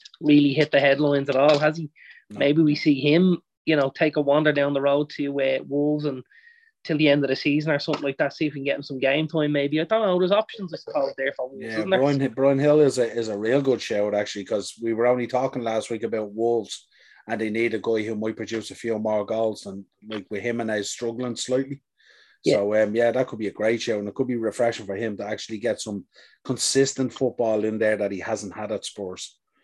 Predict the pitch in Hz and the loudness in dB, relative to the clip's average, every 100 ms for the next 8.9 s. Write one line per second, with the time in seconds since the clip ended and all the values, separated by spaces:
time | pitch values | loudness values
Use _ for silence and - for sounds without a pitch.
0 | _ - 151 - 131 139 - _ _ _ | _ -2 -2 -2 -4 -4 -8 _ _ _
1 | - 98 110 113 - _ - 113 - 113 | -14 -8 -6 -6 -8 _ -12 -8 -4 -4
2 | 117 120 104 _ _ - 190 175 190 156 | -2 -2 -4 _ _ 2 4 6 6 4
3 | 123 170 170 165 165 - 185 180 190 160 | 4 0 2 2 0 0 -2 0 0 0
4 | 160 147 131 - 147 151 147 131 _ 151 | 0 0 -4 -2 0 0 -2 -10 _ -4
5 | - 143 135 131 160 139 135 131 117 - | 0 0 0 -2 -2 -2 0 0 0 -12
6 | - _ - 156 147 143 139 147 185 180 | -20 _ 2 4 4 2 0 0 0 2
7 | 160 156 156 147 131 135 131 127 135 - | 2 4 4 4 2 0 -2 0 0 2
8 | 135 120 - 139 123 - 135 120 - | 0 0 -4 -4 -4 2 2 2 -2